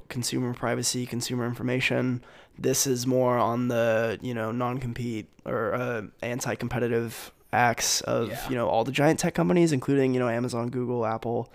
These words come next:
Speaker 1: Um, and so it's so open-ended that it's one of those things where no one knows what's gonna come out of it, but
Speaker 2: Mm-hmm.
Speaker 1: the range of things is extremely high, and it's an investigation that could lead to,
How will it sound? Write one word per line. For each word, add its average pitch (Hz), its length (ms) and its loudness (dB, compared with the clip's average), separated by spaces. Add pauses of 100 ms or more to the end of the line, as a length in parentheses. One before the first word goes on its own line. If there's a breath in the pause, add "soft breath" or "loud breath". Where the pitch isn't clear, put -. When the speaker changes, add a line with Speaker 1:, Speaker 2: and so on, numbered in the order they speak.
(540 loud breath)
Speaker 1:
Um, 107 340 0
and 127 180 0
so 120 540 4 (800 soft breath)
it's 147 160 2
so 175 180 12
open-ended 143 580 8
that 127 240 4
it's - 200 -2
one 127 120 0
of 131 60 0
those 127 260 0
things 117 320 -4
where 117 480 -2 (420)
no 127 200 -2
one 123 380 -4
knows 120 380 -4
what's 127 200 -6
gonna 135 200 -2
come 139 200 -4
out 139 140 2
of 151 100 0
it, 185 340 2
but 135 180 2
Speaker 2:
Mm-hmm. 139 80 -2
Speaker 1:
the 135 100 2
range 135 380 4
of 127 140 -2
things 131 800 0 (180)
is 127 140 -4
extremely 123 460 -2
high, 113 520 0
and 123 160 -4
it's 120 140 -2
an 123 40 -2
investigation 113 840 -4
that 95 160 -4
could 110 160 -8
lead 110 200 -8
to, 101 480 -4